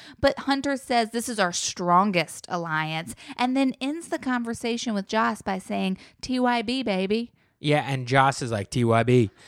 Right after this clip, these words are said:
Speaker 1: What'd
Speaker 2: It's
Speaker 1: you
Speaker 2: like,
Speaker 1: think of that?
Speaker 2: I was like, "Joss isn't a young buck. He's, he's also, what is he, like, forty-one?" Like, I mean, come on, man. It's like, uh, it, uh, but,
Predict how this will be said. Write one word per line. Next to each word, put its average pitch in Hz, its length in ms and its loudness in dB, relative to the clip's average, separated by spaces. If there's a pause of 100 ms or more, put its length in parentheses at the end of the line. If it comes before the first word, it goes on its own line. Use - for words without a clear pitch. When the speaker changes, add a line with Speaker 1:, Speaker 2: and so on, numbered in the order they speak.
(120)
Speaker 1:
What'd 254 180 0
Speaker 2:
It's 415 80 0
Speaker 1:
you 392 60 4
Speaker 2:
like, 359 60 4
Speaker 1:
think 214 120 0
of 180 60 2
that? 175 260 -2
Speaker 2:
I 160 100 -4
was 202 120 -2
like, 185 100 0 (160)
"Joss 320 540 4
isn't 143 240 -4
a 110 40 -2
young 104 360 -8
buck. 107 400 -4 (260)
He's, - 320 -14 (240)
he's 220 140 -2
also, 339 180 0
what 233 140 -2
is - 60 -6
he, 139 100 -4
like, 104 120 -8
forty-one?" 135 760 -2
Like, - 380 -4
I 208 60 -6
mean, 226 140 -6
come 302 160 -2
on, 107 180 -2
man. 110 240 -6
It's 170 380 -6
like, 175 240 -2
uh, 156 480 4
it, 170 320 -2
uh, 156 440 -12
but, 170 180 -12